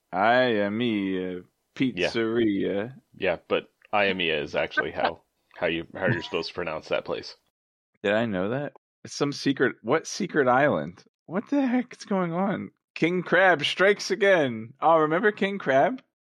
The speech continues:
Speaker 1: Yeah, he's back in this interlude. Oh, Iamia is this, like,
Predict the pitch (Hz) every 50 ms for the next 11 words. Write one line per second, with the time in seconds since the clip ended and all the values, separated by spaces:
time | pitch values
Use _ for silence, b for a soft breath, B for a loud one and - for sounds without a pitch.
0 | _ _ - 135 143 139 127 123 135 135 - - 135 151 139 107 110 - - -
1 | - - _ _ _ _ - 117 117 113 113 - 120 123 117 - 113 107 98 98
2 | 98 101 104 98 _ _ _ _ _ _ _ - 120 127 139 143 147 143 135 127
3 | 139 147 156 160 156 151 151 156 151 147 143 139 - 139 131 123 - - 127 123
4 | 120 117 113 107 - -